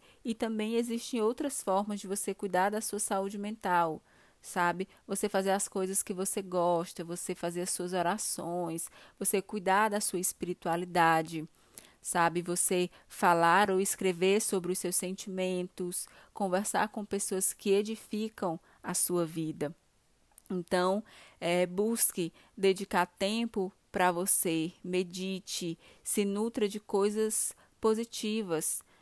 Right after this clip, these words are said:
E quando você começa a reconhecer e a compreender, é, como está a sua saúde mental, você passa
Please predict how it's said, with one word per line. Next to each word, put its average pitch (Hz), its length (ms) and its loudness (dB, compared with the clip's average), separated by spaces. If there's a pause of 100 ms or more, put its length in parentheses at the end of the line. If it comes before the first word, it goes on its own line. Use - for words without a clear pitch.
(440)
E 220 80 -6
quando 240 260 -2
você 302 280 0
começa 190 640 -2
a 165 480 2 (260)
reconhecer 196 1200 0
e 190 100 2
a 175 100 2 (120)
compreender, 196 1120 -2 (340)
é, 165 640 0
como 214 240 -2
está 190 400 0
a 226 60 0
sua 196 160 -2
saúde 180 380 -2
mental, 170 440 -4
você 190 320 -2
passa 190 640 0